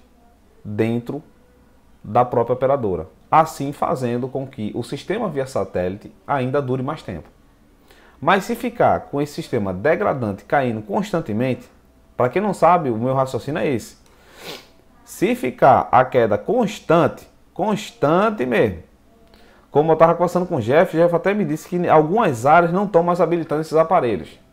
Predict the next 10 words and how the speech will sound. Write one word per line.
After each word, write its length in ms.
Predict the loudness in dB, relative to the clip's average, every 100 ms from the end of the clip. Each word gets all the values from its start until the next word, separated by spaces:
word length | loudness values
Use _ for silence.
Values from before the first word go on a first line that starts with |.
| _
Quer 180 | -2 -2
dizer, 340 | 0 -2 -2
é 40 | -4
como 200 | -6 -4
se 100 | -2
a 20 |
operadora 400 | 0 -2 0 -4
tivesse 380 | -2 -4 -4 -2
já 140 | -2
desistindo 640 | -2 -4 -8 -6 -6 -6